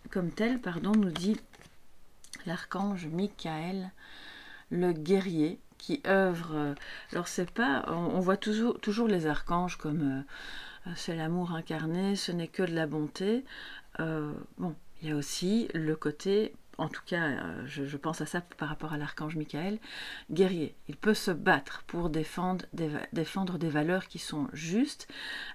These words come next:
euh, qui permettent de rétablir un équilibre,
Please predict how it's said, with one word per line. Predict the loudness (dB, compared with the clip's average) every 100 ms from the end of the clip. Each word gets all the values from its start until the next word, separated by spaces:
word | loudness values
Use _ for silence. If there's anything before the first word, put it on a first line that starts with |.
| 0
euh, | 2 2
qui | -2
permettent | -4 0 0 2
de | 0
rétablir | 0 0 -2 0 0 -2 0
un | 2
équilibre, | 2 0 0 2 6 6 6 2